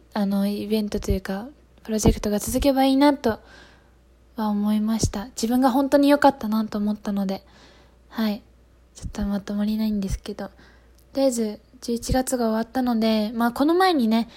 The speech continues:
第二弾が募集始まってたってことで、まあ、取り急ぎで撮ったんですけど、まあ、その時はね、実際に中身がどうだったかとか、どういうことしたかっていうのを、あのー、<clears throat> 話したんですけど、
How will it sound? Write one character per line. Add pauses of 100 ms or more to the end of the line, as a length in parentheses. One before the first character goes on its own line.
第
二
弾
が
募
集
始
ま
っ
て
た
っ
て
こ
と
で、 (260)
ま
あ、
取
り
急
ぎ
で (260)
撮
っ
た
ん
で
す
け
ど、 (460)
ま
あ、
そ
の
時
は
ね、
実
際
に
中
身
が
ど
う
だ
っ
た
か
と
か、
ど
う
い
う
こ
と
し
た
か
っ
て
い
う
の
を、 (400)
あ
の (1300)
ー、
<clears throat>
話
し
た
ん
で
す
け
ど、